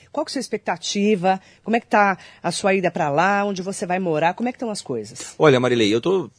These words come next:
Speaker 2: cuidando de tudo com bastante atenção e muito carinho. Afinal de contas, é uma responsabilidade bastante grande ir pra Brasília, representando a região do Alto Tietê, representando essas dez cidades aqui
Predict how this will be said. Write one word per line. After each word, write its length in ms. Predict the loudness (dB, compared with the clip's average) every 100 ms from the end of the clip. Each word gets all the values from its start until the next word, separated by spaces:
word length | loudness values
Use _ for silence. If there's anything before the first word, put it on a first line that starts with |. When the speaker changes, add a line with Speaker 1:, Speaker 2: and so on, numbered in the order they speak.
| _
Speaker 2:
cuidando 380 | -2 2 2
de 120 | 0 -8
tudo 240 | -8 -8
com 140 | -6
bastante 500 | -2 -2 0 -2 0
atenção 540 | -2 0 -2 2 4 4
e 60 |
muito 240 | 4 0 0
carinho. 420 | 2 4 4 0 -6 -20 -20 _
Afinal 320 | -2 0 -2
de 120 | -2
contas, 420 | 0 2 0 0
é 60 | -2
uma 200 | 0 -2
responsabilidade 1300 | 0 2 2 -2 -6 -6 -4 -4 -2 0 2 2 0
bastante 560 | -2 -2 0 0 0 2
grande 400 | 2 2 0 -6 -20 _ 0
ir 220 | 4 4
pra 160 | 4 0
Brasília, 540 | 0 0 0 2 2 -2 -20
representando 960 | -4 0 2 0 -2 -2 0 2 2 2
a 40 |
região 400 | 0 -2 0 0
do 140 | 4 6
Alto 240 | 6 4
Tietê, 440 | -4 -2 4 4 4 -2 -6
representando 680 | -4 0 0 0 2 4 4
essas 320 | 2 0 4
dez 280 | 6 6 4
cidades 520 | 0 4 4 4 -2
aqui 320 | -4 -2 -8